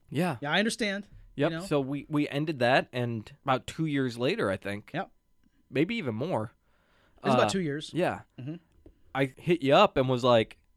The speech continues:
Speaker 1: "What would you think about doing another podcast?" And you're like, "Anytime, man.
Speaker 2: Yep.
Speaker 1: Anytime."
Speaker 2: Yep.
Speaker 1: And I was like, "All right, cool." And then it was still, like, several months after that before I, I brought it up again. I was like, "You wanna do this?"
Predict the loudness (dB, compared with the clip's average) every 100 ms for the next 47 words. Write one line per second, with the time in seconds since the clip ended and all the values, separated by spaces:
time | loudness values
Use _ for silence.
0 | -6 0 0 0 0 0 2 2 2 0
1 | 2 2 0 2 0 0 -4 -8 -12 -18
2 | -20 _ _ _ -10 -2 0 0 -2 _
3 | _ _ _ -2 -2 -2 0 0 0 -2
4 | -4 -4 -4 -4 -2 0 0 0 2 2
5 | 0 0 -2 _ -20 -20 _ -20 -20 -8
6 | -2 0 2 4 2 2 -2 0 0 2
7 | 2 2 -4 -14 _ _ _ _ -4 2
8 | 4 4 2 2 4 2 -2 -2 0 2
9 | 0 -2 -4 0 0 0 0 0 2 0
10 | 0 -2 -6 2 2 2 -2 -6 -6 -2
11 | 4 4 4 2 0 -4 -4 -4 -6 -8
12 | -4 -2 -2 -2 -2 -2 -4 -2